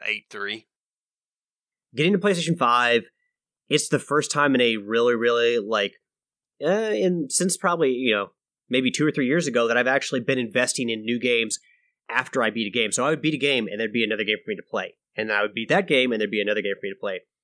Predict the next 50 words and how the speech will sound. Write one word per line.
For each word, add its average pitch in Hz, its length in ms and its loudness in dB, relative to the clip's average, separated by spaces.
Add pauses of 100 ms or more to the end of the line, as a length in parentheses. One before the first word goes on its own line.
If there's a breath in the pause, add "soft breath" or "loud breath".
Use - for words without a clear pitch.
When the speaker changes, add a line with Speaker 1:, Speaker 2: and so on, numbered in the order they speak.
(140)
Speaker 2:
So - 80 -4
there 151 80 4
was 202 120 0
constantly 165 400 0
some 131 300 2
game 120 260 0
for - 80 -12
me 110 240 -4
to 120 100 -4
invest - 580 -2
in. 95 200 -8 (360 loud breath)
Now, 127 80 2
granted, 160 280 0
I 135 80 2
took 170 240 0
a 143 40 2
little 135 220 4
break 127 400 0
in 113 160 0
there 107 320 0 (100)
before 117 260 0
I 107 40 4
brought 107 180 0
Returnal 120 380 0
and 107 100 -2
played 120 140 0
a 107 60 0
bunch 104 140 -2
of 95 60 -8
Mega 131 220 -2
Man 107 140 0
Speaker 1:
Yeah, 143 160 2
Speaker 2:
games 127 60 -2
Speaker 1:
but 113 100 2
Speaker 2:
over 98 80 -4
Speaker 1:
what 165 100 2
are 170 60 0
Speaker 2:
again. 160 140 -2
Speaker 1:
you 139 60 -4
saying? 135 420 -2
Uh, 101 200 -6
you, 147 280 -2
you 147 220 -6
personally 127 520 -2
in 104 80 -8
games 110 320 -4
you've 98 200 -12
played, 123 340 0
but, 101 200 -6
uh, 92 80 -6